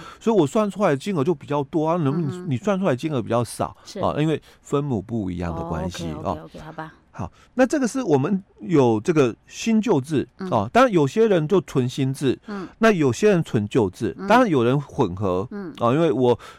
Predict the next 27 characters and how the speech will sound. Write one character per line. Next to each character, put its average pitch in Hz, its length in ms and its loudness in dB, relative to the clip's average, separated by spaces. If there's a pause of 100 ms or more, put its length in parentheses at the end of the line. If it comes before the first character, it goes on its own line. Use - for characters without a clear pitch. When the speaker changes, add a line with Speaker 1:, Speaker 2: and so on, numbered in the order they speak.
(160)
Speaker 2:
有 180 100 -8
Speaker 1:
可 139 140 2
能， - 120 6
Speaker 2:
旧 - 40 4
制 220 180 -6
有 160 140 -8
新 - 80 -6
制。 - 20 0
Speaker 1:
哎， 127 60 4
有 123 160 4
旧 156 180 2
制 147 140 -2
有 104 160 0
新 113 300 -6
制， 117 260 -8
哦， 104 140 2
Speaker 2:
嗯。 - 20 -2
Speaker 1:
那 143 100 0
你 120 60 -2
就 139 80 0
可 131 220 -2
以 107 40 0
合 92 280 -4
并， 117 200 -4
哦。 92 160 -2 (220)
好， 120 180 0 (220)
那 233 160 4